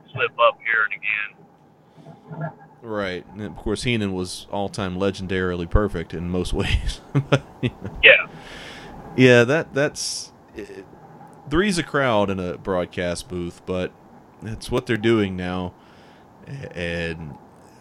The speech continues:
Speaker 2: I don't know what's gonna happen to Graves. He's gonna stay on as a fourth man or go over as a permanently to SmackDown and stay there and get off of Raw. I mean, uh, give the guy credit. He's a heck of a worker. He's got a work ethic.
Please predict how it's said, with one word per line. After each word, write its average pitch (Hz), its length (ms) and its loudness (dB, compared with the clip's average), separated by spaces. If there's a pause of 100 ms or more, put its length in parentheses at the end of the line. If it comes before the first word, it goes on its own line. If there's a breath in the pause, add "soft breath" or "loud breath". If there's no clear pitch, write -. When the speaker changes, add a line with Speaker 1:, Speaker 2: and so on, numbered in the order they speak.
Speaker 2:
I 123 100 4
don't 127 140 4
know 117 60 4
what's 110 140 0
gonna 107 140 0
happen 98 180 0
to 90 40 -8
Graves. 95 360 -4
He's 92 120 -12
gonna 98 160 -6
stay 98 260 -2
on 95 220 -2
as 90 100 -10
a 90 40 -10
fourth 95 320 -8
man 92 240 -6
or 87 80 -8
go 92 180 -4
over 90 240 -4
as 85 140 -8
a 87 140 -12 (920)
permanently 104 380 0
to 92 60 -8
SmackDown 92 480 -6
and 90 100 -10
stay 92 240 -6
there 90 200 -4
and 87 80 -10
get 87 120 -8
off 87 160 -6
of 87 120 -10
Raw. 92 340 -2 (840 soft breath)
I 78 60 -12
mean, 82 300 -10 (480)
uh, 80 200 -14 (100)
give 135 140 0
the 190 60 -6
guy 139 200 4
credit. 143 340 -4
He's 87 160 -8
a 87 40 -8
heck 110 160 -4
of 131 100 -8
a 101 60 -4
worker. 98 360 -4
He's 87 160 -8
got 131 140 -4
a 123 40 -2
work 135 240 -4
ethic. 76 240 -10